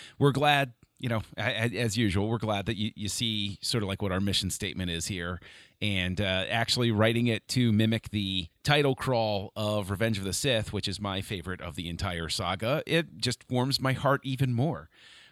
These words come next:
But speaking of warm feelings, Sean Wanty left a five-star review for us titled,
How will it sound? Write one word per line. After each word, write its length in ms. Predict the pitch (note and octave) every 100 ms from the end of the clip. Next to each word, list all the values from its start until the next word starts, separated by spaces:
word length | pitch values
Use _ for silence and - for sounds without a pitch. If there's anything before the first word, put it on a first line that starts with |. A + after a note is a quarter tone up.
| _
But 280 | - B2+ B2+
speaking 400 | - F#3 F#3 E3+
of 180 | B2 G#2+
warm 260 | B2+ C3+ A2+
feelings, 540 | - B2 B2 E3 -
Sean 520 | - - D3 E3+ D#3
Wanty 560 | C3 C3 B2 D3 E3 - _
left 280 | A#2+ B2+ -
a 40 |
five-star 680 | G#2+ - C#3 E3 E3 - D#3
review 360 | D3 B2+ B2 C3
for 180 | - A2+
us 380 | F#2+ F#2+ - - _ _ _
titled, 460 | - B2+ B2+ A#2